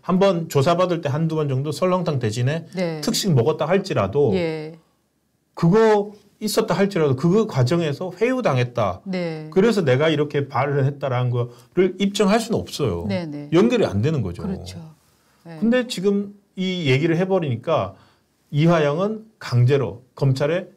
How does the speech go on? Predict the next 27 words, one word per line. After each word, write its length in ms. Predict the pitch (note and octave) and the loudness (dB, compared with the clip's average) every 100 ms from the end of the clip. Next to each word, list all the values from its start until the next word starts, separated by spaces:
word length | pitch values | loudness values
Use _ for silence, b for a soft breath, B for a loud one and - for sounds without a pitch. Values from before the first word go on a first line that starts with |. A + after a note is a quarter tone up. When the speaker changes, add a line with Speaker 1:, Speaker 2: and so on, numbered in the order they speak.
| _ | _
Speaker 1:
회유당했다라고 720 | G3 G3+ E3 C3+ C3+ B2 C3+ | 0 2 0 -4 -6 -6 -6
지금 140 | D3 A#2 | -4 -4
주장을 260 | B2 C3+ C3 | -4 -6 -6
하고 220 | G3+ F#3 | -8 -8
있는 140 | F#2 | -10
겁니다. 260 | A2 G2 - | -12 -16 -20
Speaker 2:
네. 80 | - - b b b _ _ _ _ | -20 -20 b b b _ _ _ _
Speaker 1:
그럼 100 | E3+ | -2
십오 340 | - B3+ C4 | 0 2 2
년 180 | A#3+ F#3 | 2 0
구형을 440 | C#3+ D#3+ E3+ E3 | 2 2 4 2
했고, 580 | E3 F3 - F3 G#3 - B B | 0 -4 -4 -2 -2 -6 B B
자, 120 | D3+ | -2
이 320 | G#3+ G#3+ F#3+ D#3+ | 0 0 -2 -2
이제 160 | C#3+ | 0
재판을, 800 | C#3 G3 G#3 G3 E3 C#3+ C#3 C#3 | 2 0 2 0 0 0 -2 -6
재판의 720 | - F3 F3+ F3+ E3 D#3 D#3+ | -4 -4 -2 0 0 0 -2
결과를 460 | C3+ C#3+ D3+ E3+ C#3 | 0 0 2 2 0
봐야 240 | A#2 A#2 | -2 -2
되는데, 580 | B2+ G#2+ F#2 F#2 G2 C#3 - b b | 0 -2 -4 -6 -8 -10 -12 b b
검찰이 480 | - C3+ C#3+ E3+ E3+ | -2 0 2 2 2
십오 260 | E3 F3+ F#3 | 0 -2 -2
년 140 | E3 | -2
구형을 320 | C3+ D3 D3 | 0 0 0
했고, 300 | D#3 D#3+ F3 | -2 -2 -4
그 100 | E3+ | -2
자리에서 680 | C3+ F3 F3 D#3 D3 F3 F#3 | 2 2 2 0 -2 -2 -2